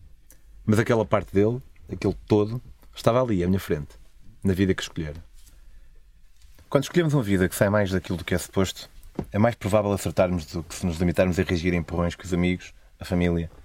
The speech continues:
e as circunstâncias nos oferecem, carregados de boas intenções, parece.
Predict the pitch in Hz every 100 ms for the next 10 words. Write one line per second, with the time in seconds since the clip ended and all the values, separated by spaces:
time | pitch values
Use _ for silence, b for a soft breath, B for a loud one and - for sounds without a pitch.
0 | b b - 92 - 95 95 104 95 90
1 | 87 87 90 82 - 73 - 90 107 90
2 | 95 95 90 90 - 76 - - 71 -